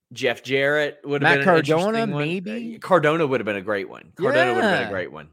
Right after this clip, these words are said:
Speaker 2: Easy.
Speaker 1: I, I haven't been given a reason. It's just, uh, I mean, Corey Graves would have been a good one.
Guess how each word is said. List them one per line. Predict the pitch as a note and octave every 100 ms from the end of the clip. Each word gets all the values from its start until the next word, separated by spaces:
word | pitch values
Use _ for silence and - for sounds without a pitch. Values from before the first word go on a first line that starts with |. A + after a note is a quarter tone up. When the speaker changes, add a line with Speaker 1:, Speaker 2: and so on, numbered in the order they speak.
| _ -
Speaker 2:
Easy. | C#4 F#4+ D4+ F3
Speaker 1:
I, | A2 A#2+ A#2+ A2+
I |
haven't | A#2+ C#3+ D#3
been | D#3 C#3+
given | C#3+ C#3
a | B2+
reason. | C3 C#3+ E3+ G3 F3
It's | A#2 -
just, | - B2+ A2+ - A2+
uh, |
I | G2+ F#2
mean, | A2 A#2
Corey | - D3 A#2+
Graves | B2 B2 D3+ F#3 - - _ -
would |
have | E3
been | F#3
a |
good | F3 G3
one. | G#3+ B3+